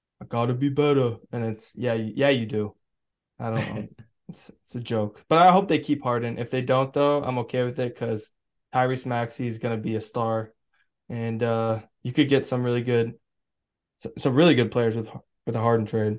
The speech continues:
Speaker 2: Philly's out of the playoffs, another Eastern Conference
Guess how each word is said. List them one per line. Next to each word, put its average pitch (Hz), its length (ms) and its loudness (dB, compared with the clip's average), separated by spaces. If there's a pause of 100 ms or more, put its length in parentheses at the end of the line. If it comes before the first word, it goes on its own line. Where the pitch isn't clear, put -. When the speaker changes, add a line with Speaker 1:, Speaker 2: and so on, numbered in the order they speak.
(160)
Speaker 2:
Philly's 156 380 2
out 143 160 4
of 127 80 0
the 113 40 -12
playoffs, 127 960 -2 (160)
another 117 420 0
Eastern 107 440 -6
Conference 107 960 -8